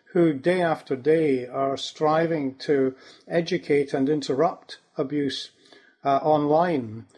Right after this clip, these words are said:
And the task they've got is enormous, as we know. The task that law enforcement has is, is enormous, as we know.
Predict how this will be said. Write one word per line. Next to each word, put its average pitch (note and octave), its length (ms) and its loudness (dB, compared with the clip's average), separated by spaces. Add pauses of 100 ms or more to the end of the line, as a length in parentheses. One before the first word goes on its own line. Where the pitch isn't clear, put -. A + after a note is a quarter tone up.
(380)
And D#3 440 0
the D3+ 800 -2
task F#3 460 -6
they've C3+ 240 -2
got D3 300 -4
is C#3+ 200 -6
enormous, D#3 640 -4
as C3 200 -8
we C3+ 120 -4
know. F3+ 560 0
The C3+ 120 -12
task - 420 -8
that - 140 -12
law D3+ 180 0
enforcement F3 600 -6
has C#3 280 -10
is, C#3+ 140 -14
is C#3+ 240 -8
enormous, D3 580 -2
as C3 140 -10
we C3+ 100 -4
know. C#3+ 400 -2